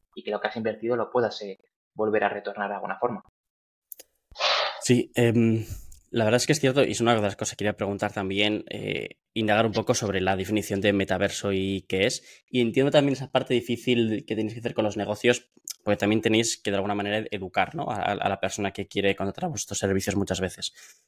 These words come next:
Speaker 2: Em, has mencionado en dos, dos, dos, dos ocasiones el tema de la realidad aumentada, el tema de la realidad virtual, em, metaverso, inteligencia artificial.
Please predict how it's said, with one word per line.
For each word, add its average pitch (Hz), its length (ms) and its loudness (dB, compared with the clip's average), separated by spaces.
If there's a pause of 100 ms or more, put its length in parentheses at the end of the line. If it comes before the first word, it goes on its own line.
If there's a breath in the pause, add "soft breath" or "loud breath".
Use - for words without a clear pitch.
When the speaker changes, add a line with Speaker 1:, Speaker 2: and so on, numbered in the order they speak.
(220 loud breath)
Speaker 2:
Em, 110 460 0 (160)
has 117 140 0
mencionado 147 640 2 (240)
en 104 580 -8
dos, 107 240 -2
dos, 110 140 -2
dos, 113 160 -4
dos 113 140 -4
ocasiones 123 460 0
el 98 100 -6
tema 110 200 0
de 107 120 2
la 90 420 -2 (120)
realidad 101 360 -4
aumentada, 117 460 2
el 110 100 -2
tema 95 140 -6
de 95 60 -6
la 98 60 -6
realidad 95 240 -6
virtual, 117 600 2 (580 soft breath)
em, 98 680 0 (100)
metaverso, 110 480 0
inteligencia 107 380 -8
artificial. 113 540 -2